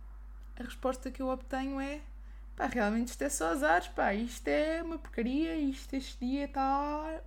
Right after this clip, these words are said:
uma porcaria." <clears throat> Ao que eu respondo:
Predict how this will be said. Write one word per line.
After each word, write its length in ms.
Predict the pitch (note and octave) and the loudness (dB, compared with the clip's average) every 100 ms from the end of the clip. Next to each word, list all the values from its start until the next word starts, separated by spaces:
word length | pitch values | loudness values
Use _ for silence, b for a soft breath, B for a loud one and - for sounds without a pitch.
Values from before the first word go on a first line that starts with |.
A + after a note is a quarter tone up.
| - | -6
uma 260 | D4+ D#4 | -4 -4
porcaria." 840 | D4+ D#4+ D#4+ - E4+ D#4 D4+ D4 - - B B B B B B B B B B B - - - - - - - - - - - - | -4 -2 -2 0 0 2 2 0 -2 -10 B B B B B B B B B B B -12 -12 -12 -12 -12 -12 -12 -12 -12 -12 -12 -6
<clears throat> 1300 | C#4 B3+ G#3 - - - - - - - - - - | 0 2 0 -4 -12 -12 -12 -12 -12 -12 -12 -12 -10
Ao 100 | G#3 | -10
que 100 | - | -4
eu 60 | G#3+ | -4
respondo: 580 | G#3 - C4 C#4 D4 | -4 -4 -2 0 -2